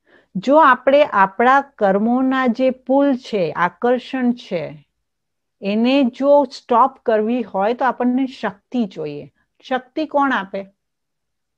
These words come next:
રોજ સવારના પરમાત્મા આપણને જે મુરલી અને ઈ મેડિટેશન આપે છે ને, એ જ શક્તિ છે.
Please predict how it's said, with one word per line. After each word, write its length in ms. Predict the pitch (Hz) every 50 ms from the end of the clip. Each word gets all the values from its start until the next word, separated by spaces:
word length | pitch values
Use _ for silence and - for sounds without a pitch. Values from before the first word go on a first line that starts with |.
| _ _ _ _ _ _ _ _ _ _ _ _ _ _ _ _ -
રોજ 540 | 175 190 240 269 302 330 370 403 415 392 349
સવારના 960 | 247 - - 233 208 196 190 208 214 226 247 247 254 240 208 160 156 147 143 - _ _ _ _ _ _ _ _ _ _ _ _ _ _ _ _ _ _ _ _ _ _
પરમાત્મા 840 | - 214 208 202 208 214 226 247 277 311 294 - - 226 196 160 156 -
આપણને 580 | - 196 196 196 - - 233 233 240 240 247 240
જે 260 | 240 - 247 262 247
મુરલી 880 | 214 196 180 175 185 180 190 214 233 262 254 220 139 120 131 127 _ _ _ _ _ _ _ _ _ _ _ _ -
અને 260 | 175 180 190 214 226
ઈ 80 | 226 214
મેડિટેશન 920 | 175 170 165 165 170 208 233 233 - 254 247 247 247 226 - - 247 240
આપે 280 | 226 208 208 - 240 254
છે 200 | 254 - 330 349
ને, 260 | 302 196 - - - _ _ _ _ _ _ _ _ _ _ _ _ _ _ _ _ _
એ 340 | - 220 220 240 262 285 294
જ 140 | 269 285 269
શક્તિ 600 | 240 - - 220 190 190 _ _ _ - 208 196
છે. 420 | 196 - - - 151 127 139 -